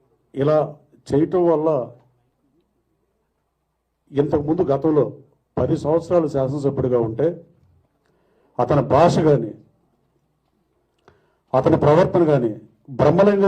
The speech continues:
చెరువుని రిజర్వాయర్ చేద్దామని నాడు తెలుగుదేశం ప్రభుత్వం అనుకుని నిధులు కేటాయిస్తే కాంట్రాక్టర్ డబ్బులు డ్రా చేసుకుంటే మట్టి అమ్ముకున్న పరిస్థితి గన్నవరంలో ప్రతి సందులో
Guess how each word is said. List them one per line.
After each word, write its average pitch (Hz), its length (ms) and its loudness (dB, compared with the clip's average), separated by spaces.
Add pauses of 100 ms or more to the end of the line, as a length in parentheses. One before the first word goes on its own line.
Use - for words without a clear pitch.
(160)
చెరువుని 175 280 4
రిజర్వాయర్ 165 560 4
చేద్దామని 147 420 2
నాడు 131 160 2
తెలుగుదేశం 147 480 0
ప్రభుత్వం 135 320 -2
అనుకుని 131 340 -2 (1600)
నిధులు 147 320 2
కేటాయిస్తే 156 600 0
కాంట్రాక్టర్ 156 560 -2
డబ్బులు 135 260 0
డ్రా 139 120 0
చేసుకుంటే 135 480 -2
మట్టి 131 280 -2
అమ్ముకున్న 131 320 -4
పరిస్థితి 120 520 -6 (680)
గన్నవరంలో 143 540 2 (400)
ప్రతి 151 240 -6
సందులో 135 420 -4